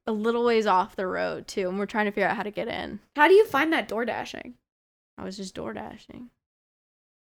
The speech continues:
Speaker 1: I just drove down a road and I looked to the left and, like, "That building looks abandoned and terribly creepy."
Speaker 2: And how'd you figure out it was a girls' school?
Speaker 1: We looked into, we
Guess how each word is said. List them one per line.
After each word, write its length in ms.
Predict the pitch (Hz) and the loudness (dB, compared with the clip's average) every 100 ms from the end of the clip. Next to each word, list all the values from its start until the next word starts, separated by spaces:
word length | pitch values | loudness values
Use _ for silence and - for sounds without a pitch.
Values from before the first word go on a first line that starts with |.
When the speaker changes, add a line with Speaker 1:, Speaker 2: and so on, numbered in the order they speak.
| _ | _
Speaker 1:
I 40 | 185 | -10
just 200 | 185 - | -8 -4
drove 200 | 190 196 | -2 0
down 120 | 196 | 0
a 40 | |
road 180 | 196 220 | 2 2
and 100 | 196 | 0
I 60 | 180 | -2
looked 240 | 185 185 | -4 -6
to 80 | 202 | -6
the 40 | 196 | -4
left 100 | 202 | -4
and, 80 | 185 | -6
like, 220 | 180 _ | -8 _
"That 220 | 208 233 | 0 2
building 300 | 220 185 208 | 0 -2 -4
looks 200 | 208 - | -8 -8
abandoned 520 | 190 190 180 180 190 185 | -8 -6 -6 -6 -4 -6
and 140 | 180 | -6
terribly 580 | - 196 185 196 190 185 | -8 -4 -4 -4 -6 -8
creepy." 560 | - 185 180 202 214 226 | -6 -8 -4 -4 -6 -6
Speaker 2:
And 140 | 277 | -4
how'd 200 | 285 277 | -2 -2
you 60 | 285 | -4
figure 220 | 277 254 | -4 -2
out 80 | 254 | -2
it 60 | |
was 120 | 233 233 | -2 -8
a 40 | |
girls' 280 | - 285 466 | -8 -8 -8
school? 420 | - - - - _ | -8 -6 -6 -10 _
Speaker 1:
We 100 | 220 | -4
looked 240 | 202 202 190 | -2 -2 -4
into, 300 | 180 196 180 | -4 -4 -4
we 180 | 196 | -6